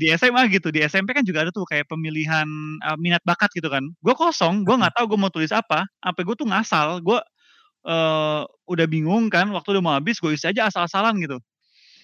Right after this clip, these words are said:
Speaker 1: Asal bisa dikumpul aja biar gua bisa cabut kan, karena gua tuh nggak
Speaker 2: <laughs>
Speaker 1: kepikiran, nggak pernah gitu kepikiran, "Lima tahun lagi mau jadi apa ya?" Karena menurut gua lima tahun itu banyak banget hal yang bisa terjadi gitu. Kalau kita mundur lima tahun aja, gua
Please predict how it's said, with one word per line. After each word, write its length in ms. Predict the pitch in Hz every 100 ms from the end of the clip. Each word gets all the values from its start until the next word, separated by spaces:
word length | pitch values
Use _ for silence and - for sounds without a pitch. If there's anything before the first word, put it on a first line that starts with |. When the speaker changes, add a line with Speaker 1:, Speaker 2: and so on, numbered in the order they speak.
| _ -
Speaker 1:
Asal 200 | 151 165
bisa 120 | 160 156
dikumpul 280 | 165 160 190
aja 120 | 226
biar 120 | 175 160
gua 80 | 151
bisa 80 | 143
cabut 280 | 180 190 190
kan, 180 | - 135 139
karena 220 | 220 262 - _
gua 100 | 160 180
tuh 80 | 254
nggak 120 | 180
Speaker 2:
<laughs> 80 | 147
Speaker 1:
kepikiran, 380 | 208 - 185 147 175 190 _ _ _
nggak 140 | 165 185
pernah 260 | 254 254 277
gitu 120 | 196 190
kepikiran, 440 | 175 175 190 185 - - 170
"Lima 240 | 180 175 170
tahun 160 | 165 165
lagi 160 | 185 226
mau 80 | 180
jadi 260 | 147 139 147
apa 120 | 269
ya?" 120 | 190 123 - _ _ -
Karena 160 | 220 277
menurut 240 | 214 175 147
gua 100 | 262
lima 260 | 226 180 165
tahun 340 | 165 160 165 175
itu 100 | 262
banyak 560 | 165 156 151 202 214 208
banget 180 | 190 185
hal 160 | 190 190
yang 60 | 185
bisa 60 | 165
terjadi 300 | 156 160 165
gitu. 200 | 147 131 123 _ _ _ _ _
Kalau 180 | 165 170
kita 160 | 180 185
mundur 220 | 180 175 170
lima 200 | 165 160
tahun 200 | 147 147
aja, 200 | 151 214
gua 100 | 214